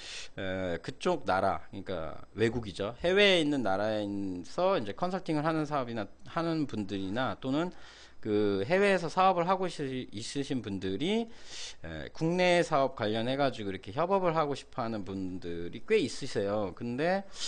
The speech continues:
아, 이게 좀 준비가 되고 이렇게 서로 협업이 양해가 되고 서로 이렇게, 에, 엠오유가 체결되고 서로 이렇게 사업을 진행하기가, 아, 좀 어렵더라고요. 왜냐면 우리나라 사람들은 좀 이렇게 만나서 뭔가 이렇게 서로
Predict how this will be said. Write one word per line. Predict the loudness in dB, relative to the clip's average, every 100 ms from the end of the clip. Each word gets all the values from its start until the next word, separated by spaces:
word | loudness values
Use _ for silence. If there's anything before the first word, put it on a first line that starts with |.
| -4 -6 -8 -2
아, | 0
이게 | 0 0 2 4 4
좀 | 4 0
준비가 | 0 -2 -2 2 2
되고 | 2 2 0
이렇게 | 0 -2
서로 | -2 -2
협업이 | -2 0 0 0 0
양해가 | 0 0 -2 -2
되고 | -2 -4
서로 | -4 -2 -2
이렇게, | -4 -4 -6 -8 -12 -10 -10 -8 -8 -4
에, | -4 -2 -2
엠오유가 | 2 2 2
체결되고 | 0 -2 -2 0 0 0
서로 | -2 0
이렇게 | 0 -2 -6 -6 -6
사업을 | -4 -4 -4
진행하기가, | -4 -4 -4 -6 -4 -2 -2 -4 -10 -14 -12 -10
아, | -8 -8 -8
좀 | -4 0
어렵더라고요. | 2 2 0 0 0 0
왜냐면 | -6 -6 -4
우리나라 | -2 -2
사람들은 | 0 0 0 -2
좀 | -2 0 0
이렇게 | -2 -6 -4 -4 -8 -8 -8
만나서 | -4 -2 -2 0 0 0 0 0
뭔가 | -2 0 0
이렇게 | 0 -4
서로 | -6 -4 -2 -4